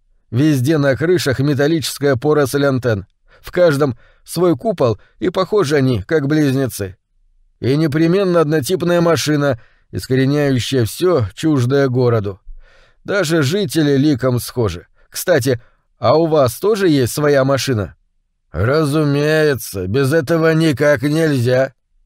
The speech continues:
Мы очень ею гордимся. Никто и ничто не ускользнёт от неё. Вам бы лучше не задерживаться здесь.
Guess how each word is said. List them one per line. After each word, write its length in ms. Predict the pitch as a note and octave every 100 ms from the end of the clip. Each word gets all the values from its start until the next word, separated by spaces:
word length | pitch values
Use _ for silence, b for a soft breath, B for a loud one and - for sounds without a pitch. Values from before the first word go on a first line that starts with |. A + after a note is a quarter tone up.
| _
Мы 220 | - C3+ D3+
очень 440 | D#3+ D3+ D#3 C#3
ею 300 | B2+ C#3 C#3
гордимся. 840 | B2 C3+ B2 A2 A2+ G#2+ - G#2+ - B B B
Никто 520 | A#2+ C#3+ - B2+ D#3+
и 140 | E3+
ничто 400 | C#3+ C#3+ A#2 C3
не 140 | D#3+ D#3+
ускользнёт 680 | D3+ - D#3 B2+ A2+ C3+ C#3
от 100 | C#3+
неё. 400 | D#3 D3+ A#2 - _ b b b b b
Вам 220 | G#3 A3
бы 60 |
лучше 360 | A3 G#3+ - F#3
не 120 | F#3
задерживаться 840 | D#3 D3+ D#3 F#3+ C3+ C3+ C3 - A#2+
здесь. 460 | F#2 A2 F2+ -